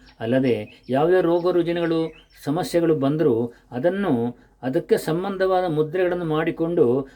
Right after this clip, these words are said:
ಆ ಸಮಸ್ಯೆಯನ್ನು ನಾವು ಪರಿಹಾರ ಮಾಡಿಕೊಳ್ಬಹುದು. ವೀಕ್ಷಕರೇ, ಹಾಗಾದರೆ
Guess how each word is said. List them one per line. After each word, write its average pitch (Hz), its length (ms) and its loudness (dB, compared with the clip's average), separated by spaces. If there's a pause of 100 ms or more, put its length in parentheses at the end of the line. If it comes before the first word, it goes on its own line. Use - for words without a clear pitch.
ಆ 151 120 -2
ಸಮಸ್ಯೆಯನ್ನು 160 840 -2
ನಾವು 143 260 0
ಪರಿಹಾರ 160 380 0
ಮಾಡಿಕೊಳ್ಬಹುದು. 120 840 -6 (2500)
ವೀಕ್ಷಕರೇ, 156 600 2 (260)
ಹಾಗಾದರೆ 175 720 0